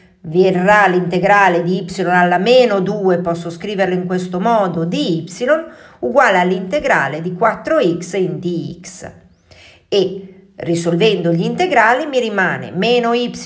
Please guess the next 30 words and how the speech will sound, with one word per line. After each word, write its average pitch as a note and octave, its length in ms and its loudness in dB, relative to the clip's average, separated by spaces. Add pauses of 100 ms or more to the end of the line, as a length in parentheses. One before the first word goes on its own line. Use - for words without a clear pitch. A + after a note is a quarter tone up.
(160)
alla F3 280 0
meno G#3+ 360 0
uno A3 680 -4
uguale G3 580 4
a E3+ 420 -2
due B3+ 400 -2
x - 180 -10
due G#3 400 0
più C#4 340 -12
c. - 460 -14
Notiamo A#3 560 2
anche F3+ 680 0
che G3 320 -4
facendo A#3 480 0
due G#3+ 220 4
integrali G3+ 480 0
indefiniti F#3 640 -4
dovrei B3+ 240 2
mettere G3 360 0
due D#3+ 220 -2
c, - 460 -6 (140)
ma D4+ 120 2
ne E4 100 2
mettiamo C#4+ 400 2
uno A3 140 0
solo, E3 400 -4
non F3+ 160 0
è B3+ 100 4
un F#3+ 160 2
problema, D#3+ 580 -6